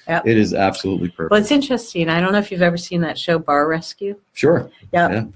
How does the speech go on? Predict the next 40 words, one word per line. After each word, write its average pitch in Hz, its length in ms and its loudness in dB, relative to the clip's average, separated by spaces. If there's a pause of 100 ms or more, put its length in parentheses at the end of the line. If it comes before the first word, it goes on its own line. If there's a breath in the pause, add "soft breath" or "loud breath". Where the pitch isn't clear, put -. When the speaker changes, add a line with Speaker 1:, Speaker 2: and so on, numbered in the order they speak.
Speaker 1:
I've 196 120 0
been 214 140 6
watching 202 340 2
that, 160 260 0
so 165 360 4
Speaker 2:
Yeah. 101 80 2
Speaker 1:
I 190 40 4
don't 220 100 2
know 220 100 6
if 214 120 0
I'm 185 140 0
learning 180 260 0
the 170 100 0
right 165 200 0
way 160 240 0
or 156 80 -2
just 156 200 -6
learning 170 240 2
the 143 80 -4
fast 170 400 0
way. 127 260 0
But, 123 220 -2
Speaker 2:
There's 90 160 -6
a 107 80 2
Speaker 1:
uh, - 40 2
Speaker 2:
lot 117 160 2
of 107 120 -6
theater 98 400 0 (160)
in 92 140 -6
this 87 180 -10
world, 87 220 -6
right? 95 180 -2
Speaker 1:
Yes, 147 260 2
Speaker 2:
And - 80 -2
Speaker 1:
there 165 120 2
Speaker 2:
it's, 143 200 2
Speaker 1:
is. - 40 0
Speaker 2:
uh, - 40 -4 (100)
the, 95 140 0
it's 85 60 -6